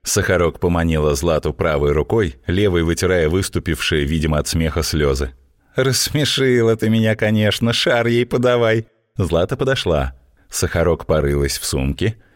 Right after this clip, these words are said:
и, достав из неё жёлтый листок бумаги, сложенный в четверо, протянула его собеседнице.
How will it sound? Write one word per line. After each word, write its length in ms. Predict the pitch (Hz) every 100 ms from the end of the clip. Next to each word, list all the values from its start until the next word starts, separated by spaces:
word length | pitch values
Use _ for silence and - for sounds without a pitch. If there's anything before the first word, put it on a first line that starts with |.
| _
и, 120 | -
достав 420 | 78 85 - 101 90
из 160 | 85
неё 240 | 92 87 78
жёлтый 380 | 92 85 -
листок 400 | 78 80 - 78
бумаги, 480 | 69 73 90 123 71
сложенный 500 | 69 95 87 73 80
в 80 | 78
четверо, 540 | - 69 71 64 60 -
протянула 520 | - 104 - 95 127 120
его 220 | 95 104
собеседнице. 880 | 107 92 90 87 67 67 71 67